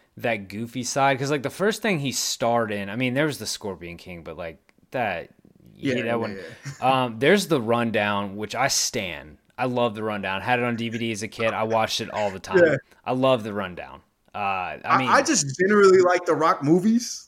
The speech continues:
Speaker 2: And then those first, like, I don't know, couple years, they're just such basic trope movies. But I love them. I love The Rundown. He's just beating people with a two-by-four. It's great.
Speaker 1: Yeah, and that's pretty much what they went with. Uh, he followed that up with Walking Tall, which, uh, you know, again, beating people with a,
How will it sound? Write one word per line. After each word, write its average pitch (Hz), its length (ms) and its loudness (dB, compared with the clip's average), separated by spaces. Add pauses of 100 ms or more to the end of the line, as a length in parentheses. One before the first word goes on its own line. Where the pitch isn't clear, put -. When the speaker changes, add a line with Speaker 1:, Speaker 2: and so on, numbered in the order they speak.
(180)
Speaker 2:
And 160 160 4
then 156 320 -2
those 202 340 4
first, 190 420 2
like, 147 220 2
I 139 80 2
don't 139 120 0
know, 127 100 -2
couple 135 280 -2
years, 143 360 -4 (320)
they're 160 100 -2
just 185 220 2
such 214 300 0
basic 160 500 2
trope 160 420 0
movies. 165 600 -2 (120)
But 165 120 4
I 165 80 8
love 190 220 4
them. 117 120 -8
I 131 80 -2
love 165 160 4
The 151 80 -2
Rundown. 113 360 -4
He's 123 140 -6
just 127 160 -8 (220)
beating 147 200 -4
people 156 200 -6
with 147 100 -8
a - 20 -12
two-by-four. 143 460 -6
It's 127 140 -12
great. 147 180 0
Speaker 1:
Yeah, 120 120 4
and 123 200 0
that's 202 160 4
pretty 262 180 0
much 196 200 2
what 185 100 0
they 151 80 4
went 131 240 2
with. 101 160 -6
Uh, 110 200 0
he 110 160 -2
followed 139 300 4
that 135 120 4
up 127 120 2
with 110 100 -8
Walking 104 400 -2
Tall, 110 520 2
which, 101 360 -6
uh, 92 360 -2
you 95 140 -10
know, 90 360 -12
again, 98 480 -6
beating 104 280 -4
people 104 340 -6
with 104 140 -6
a, 92 220 -8